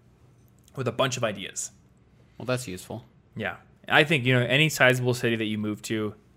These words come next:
Speaker 1: if you are proactive, you can make friends. You won't be lonely unless you choose to be lonely.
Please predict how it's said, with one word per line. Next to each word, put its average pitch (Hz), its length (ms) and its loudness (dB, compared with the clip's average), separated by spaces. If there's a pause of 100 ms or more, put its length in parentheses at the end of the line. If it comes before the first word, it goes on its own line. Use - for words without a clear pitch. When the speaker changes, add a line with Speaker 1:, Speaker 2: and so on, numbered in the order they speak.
(140)
Speaker 1:
if 127 260 2
you 120 380 -2
are 123 160 4
proactive, 110 680 0
you 110 120 -8
can 110 120 -10
make 101 160 -8
friends. - 380 -14 (560)
You 113 100 -14
won't 127 200 -6
be 139 100 0
lonely 120 400 2
unless 107 320 -10
you 101 80 -12
choose 113 320 -6
to - 80 -16
be 113 80 -8
lonely. 98 400 -12